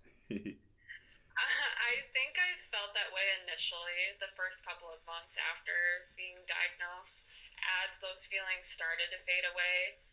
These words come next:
Speaker 2: I wouldn't say I felt that way. Um, he was someone that I truly, truly loved and cared about very deeply. We had talked about, you know, lifelong plans together, getting married. He was someone that I really did love.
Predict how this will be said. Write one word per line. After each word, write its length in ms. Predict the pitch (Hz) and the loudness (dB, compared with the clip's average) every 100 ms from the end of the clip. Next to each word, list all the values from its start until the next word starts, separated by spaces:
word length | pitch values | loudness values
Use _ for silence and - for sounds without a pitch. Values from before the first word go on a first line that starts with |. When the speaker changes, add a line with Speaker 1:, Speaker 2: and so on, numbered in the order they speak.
| - - - | -20 -16 -2
Speaker 2:
I 80 | 247 302 | 0 2
wouldn't 240 | 339 285 | 0 0
say 80 | 208 | 2
I 200 | 190 180 | 2 0
felt 240 | 175 165 165 | -4 -6 -2
that 200 | 160 170 | -2 -2
way. 400 | 170 175 175 - _ 185 | -2 0 -2 -8 _ -4
Um, 320 | 180 175 180 - _ _ - | -4 -4 -10 -18 _ _ -20
he 240 | - 240 240 | -6 -2 -2
was 160 | 220 - | -2 -4
someone 240 | 208 202 | -6 -2
that 120 | 185 175 | 2 2
I 160 | 180 | 2
truly, 520 | 180 190 185 185 180 - | 0 -4 -8 -14 -10 -4
truly 600 | - - 208 214 202 180 | -4 -4 -8 -10 -8 -8
loved 480 | 170 165 160 156 - | -4 -2 -2 -4 -6
and 160 | 160 170 | -4 -4
cared 280 | - 165 165 | -4 -2 -2
about 440 | 165 160 160 - _ _ - _ _ - | -2 -4 -6 -12 _ _ -20 _ _ -8
very 280 | 190 190 190 | -2 0 -2
deeply. 800 | 180 175 - 175 175 175 175 170 - - - | -4 -10 -8 -4 -2 -2 -4 -6 -8 -18 -20
We 120 | 180 | -12
had 160 | 175 170 | -6 -6
talked 280 | - 165 165 - | -2 -4 -4 -4
about, 440 | 160 156 160 - | -4 -4 -8 -12
you 80 | 175 | -10
know, 400 | 160 165 170 - 170 | -10 -10 -14 -12 -4
lifelong 440 | 165 - 165 160 - | -4 -4 -8 -8 -4
plans 400 | - 233 226 220 | 2 4 4 -2
together, 560 | - 214 208 202 202 202 180 | -6 -4 -2 -2 -4 -4 -2
getting 240 | 165 160 | -2 -4
married. 400 | 180 196 208 202 | -2 0 2 0
He 80 | 202 202 | -4 -10
was 80 | |
someone 240 | - 185 175 | -8 -10 -2
that 120 | 165 - | 0 2
I 100 | 160 | 0
really 200 | 175 165 160 | -2 -6 -4
did 120 | 151 - | -6 -6
love. 320 | 147 - - | -8 -8 -10